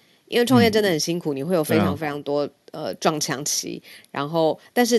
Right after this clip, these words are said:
Speaker 1: 当下一头热血的人，听了十个人跟他说，“你不要创业比较好哦”，他还是去创。
Speaker 2: 我跟你说，会创业的人就是偏执才会创业。
Speaker 1: 哦，对。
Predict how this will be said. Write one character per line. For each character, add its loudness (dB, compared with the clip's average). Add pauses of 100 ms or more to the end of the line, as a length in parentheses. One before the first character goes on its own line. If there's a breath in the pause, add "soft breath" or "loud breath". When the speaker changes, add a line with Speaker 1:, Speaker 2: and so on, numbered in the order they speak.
(160)
Speaker 1:
当 2
下 2
一 -4
头 -2
热 4
血 -4
的 -8
人， -8
听 0
了 4
十 2
个 0
人 0
跟 -2
他 -4
说 0 (300 loud breath)
，“你 -6
不 -2
要 -2
创 0
业 0
比 -6
较 -2
好 -2
哦”， -2 (140 loud breath)
他 -8
还 0
是 -4
去 -4
创。 -4 (300)
Speaker 2:
我 -4
跟 4
你 8
说， 6
会 8
创 6
业 6
的 6
人 6
就 4
是 4
偏 6
执 -2 (100)
才 -8
会 -2
创 -4
业。 -8 (480)
Speaker 1:
哦， 6
对。 6